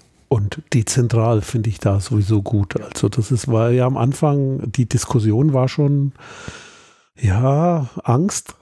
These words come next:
Äh, ich, ich hatte auch gedacht, so wie die Franzosen, äh, so ein zentrales Konzept, weil du drehst halt irgendwelche Dinge nicht mehr zurück. Also Türen, die da aufgehen, die kriegt man nicht mehr zu,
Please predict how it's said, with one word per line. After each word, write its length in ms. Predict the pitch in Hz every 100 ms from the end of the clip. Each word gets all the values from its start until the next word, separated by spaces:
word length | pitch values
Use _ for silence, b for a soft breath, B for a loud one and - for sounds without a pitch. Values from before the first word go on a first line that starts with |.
| - -
Äh, 340 | 123 123 123 -
ich, 360 | 123 - - -
ich 180 | -
hatte 160 | 127 120
auch 180 | 127 -
gedacht, 360 | 160 147 -
so 300 | - 131 123
wie 80 | 127
die 80 | 123
Franzosen, 1080 | - 120 117 117 127 160 156 147 - 143 -
äh, 60 | -
so 140 | -
ein 160 | 127 -
zentrales 640 | - 127 - 113 143 -
Konzept, 480 | - 147 - - -
weil 140 | 120
du 140 | 123 135
drehst 420 | - 117 135 -
halt 240 | 156 139 -
irgendwelche 460 | 139 143 143 131 131
Dinge 300 | - 139 143
nicht 400 | 135 135 135 -
mehr 180 | 135 131
zurück. 400 | 147 139 147 -
Also 260 | 117 - -
Türen, 320 | 139 143 147
die 180 | 139 131
da 240 | 127 127
aufgehen, 640 | 127 127 - 143 143 147 - B B B B B B _
die 140 | 143 123
kriegt 400 | - 143 - 139
man 160 | 135
nicht 180 | 131 -
mehr 160 | 127 123
zu, 440 | - 139 175 202